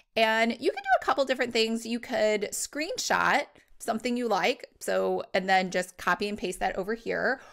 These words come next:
Or you could just search for images and kind of copy what you like. Or you could do something <laughs> totally generic that has nothing to do with that course and, uh, use that instead. So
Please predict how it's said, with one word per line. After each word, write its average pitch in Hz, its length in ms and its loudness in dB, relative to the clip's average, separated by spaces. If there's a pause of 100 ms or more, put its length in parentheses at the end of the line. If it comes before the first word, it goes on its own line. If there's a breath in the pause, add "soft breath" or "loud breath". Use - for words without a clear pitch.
(280 loud breath)
Or 330 340 -2
you 262 180 -6
could 277 140 -4
just 285 300 -4
search 285 340 0 (140)
for 226 520 0
images 202 600 -2
and 185 180 -10
kind 185 240 -6
of 180 260 -2 (140)
copy 180 580 -4
what - 280 -6
you 180 120 -6
like. 160 440 -4
Or 294 440 0
you 254 160 -6
could 247 140 -8
do 247 140 -4
something 240 360 0
<laughs> - 140 -4
totally 440 320 6
generic 202 520 2 (220 loud breath)
that 220 140 6
has 226 240 4
nothing 269 360 0
to 220 100 -10
do 202 80 2
with 196 100 2
that 185 220 -2
course 175 360 -2 (320 loud breath)
and, 190 480 0 (100)
uh, 175 400 0 (100)
use 190 280 -6
that 185 280 -4
instead. 175 480 -6
So 196 120 -4